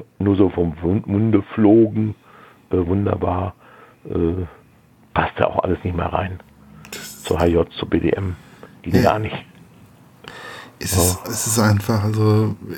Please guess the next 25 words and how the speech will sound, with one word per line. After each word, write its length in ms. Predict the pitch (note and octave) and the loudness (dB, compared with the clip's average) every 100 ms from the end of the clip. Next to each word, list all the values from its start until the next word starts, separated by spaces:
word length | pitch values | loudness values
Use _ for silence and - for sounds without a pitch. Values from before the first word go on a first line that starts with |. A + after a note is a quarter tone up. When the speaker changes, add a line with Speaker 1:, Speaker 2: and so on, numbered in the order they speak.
| - | -8
Speaker 2:
ich 200 | - - | -4 0
hab, 220 | B2+ - - - - - _ | -2 -4 -16 -20 -20 -20 _
ich 140 | A2 - | -8 -2
fand, 380 | A#2+ A#2+ A2 - - | 2 2 0 -8 -12
das 220 | - - | -10 -4
Buch 280 | C3+ C3 G2+ | 2 2 2
ist 100 | - | 2
einfach, 400 | G#2+ A2 - - - | 2 2 -4 -12 -4
einfach 380 | A#2 C3+ - C3+ - - - | 0 0 0 -6 -8 -20 -2
gut 200 | C#3+ D#3 | 0 0
zu 260 | - - | -4 0
lesen. 480 | A2+ G#2 B2+ F#3 F3+ - _ - - - - - | 4 6 4 2 -2 -6 _ -18 -14 -12 -10 0
Also 140 | A2 | 4
man 100 | A#2+ | 6
Speaker 1:
Danke. 100 | A#2+ | 4
Speaker 2:
kann 140 | C3 C#3+ | 4 2
das 160 | C#3+ - | 0 -2
auch 180 | A#2 | -6
einfach 480 | - B2+ B2+ C3 B2+ | -2 -2 0 -4 -2
mal 360 | B2+ B2 B2 B2 | 0 2 4 2
so 100 | A2 | 2
ein 100 | A2+ | -2
bisschen 380 | A#2 A2+ A#2 G#2+ | -2 -6 -4 0
wegsuchten. 680 | B2 B2 - D3+ - F3 F3 - - - | -2 -2 -4 -6 -4 -2 -2 -6 -20 -8
Speaker 1:
Mhm. 160 | A#2+ | -4